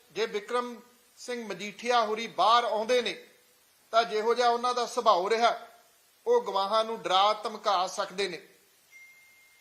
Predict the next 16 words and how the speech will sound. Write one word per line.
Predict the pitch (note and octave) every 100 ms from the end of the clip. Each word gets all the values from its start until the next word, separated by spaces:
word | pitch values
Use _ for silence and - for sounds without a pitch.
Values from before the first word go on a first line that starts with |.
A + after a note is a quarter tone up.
| _ _ _ -
ਅਕਾਲੀ | G#3 A3 A#3+
ਦਲ | C4+ C4+
ਬਾਦਲ | G#3 F3 G3+ G#3+ C4
ਦੇ | C4
ਵੱਲੋਂ | B3 A#3+ B3+ C4 B3+ - _
ਬਾਰ-ਬਾਰ | - F#3+ A3+ A3+ B3 B3+ A#3+
ਇਹ | B3
ਗੱਲ | A#3+ A#3
ਪ੍ਰੈਸ | A#3 - A#3+ A#3+
ਕਾਨਫਰੰਸਾਂ | - A#3+ A3+ A#3+ A3 A#3
ਕਰਕੇ | A3+ G#3 A3+ A3+
ਆਖੀ | G3+ B3 B3
ਗਈ | A#3
ਕਿ | - - G#3
ਹੁਣ | A3 A3
ਜਦੋਂ | A3+ A#3+ B3 A#3